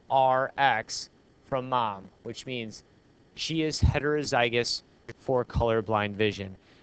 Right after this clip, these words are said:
The Y has to come from dad. If dad gave his big R, it would not be a square,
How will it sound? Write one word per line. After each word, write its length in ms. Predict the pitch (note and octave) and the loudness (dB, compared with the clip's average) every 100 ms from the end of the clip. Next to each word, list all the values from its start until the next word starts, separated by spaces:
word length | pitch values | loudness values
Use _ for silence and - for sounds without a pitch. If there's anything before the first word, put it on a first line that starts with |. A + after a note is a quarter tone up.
| - | 0
The 120 | B2 | 2
Y 580 | A2+ B2 C3+ D3+ F#3+ - - | 6 8 8 6 2 -2 -4
has 480 | - - D#3 E3 - | 0 4 4 2 -4
to 100 | D3 | -6
come 380 | - A#2+ A#2 A#2 - _ _ | -2 -2 -2 -6 -16 _ _
from 220 | - B2+ | -8 -4
dad. 360 | A#2+ A#2+ G#2 F#2+ _ | 2 2 2 -4 _
If 300 | C3+ C3 - A#2+ | -4 -2 -4 2
dad 340 | C3+ E3+ F3+ | 4 6 4
gave 260 | D#3+ F3 D3 | 2 0 0
his 280 | F3+ E3+ | -4 -4
big 220 | C#3 E3 D#3 | -2 0 2
R, 420 | F#3 D3 A#2+ A2+ _ _ | 4 4 4 0 _ _
it 80 | - | -4
would 160 | A#2 A2 | -2 -2
not 300 | A2+ D3 D3 | 2 2 2
be 140 | E3 | -2
a 60 | E3+ | -2
square, 560 | - - C3 A#2 A2+ | -4 0 2 4 2